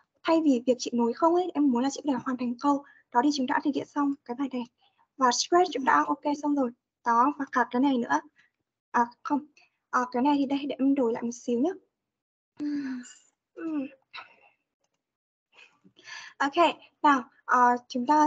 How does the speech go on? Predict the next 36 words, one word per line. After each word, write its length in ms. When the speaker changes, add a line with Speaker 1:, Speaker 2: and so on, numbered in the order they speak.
Speaker 1:
nếu 180
mà 80
như 240
vừa 80
nãy 220
em 80
vẫn 100
hỏi 160
chị 180
đúng 100
không? 200
Là 100
Berlin 460
ở 200
đâu? 360
Ờ, 340
các 120
cái 140
thủ 80
đô 200
ở 100
đâu? 240
Thế 120
nếu 180
bây 140
giờ 100
chị 180
có 160
một 120
khách, 120
người 100
ta 240
bảo 140
là 180
"I'm 440
from 480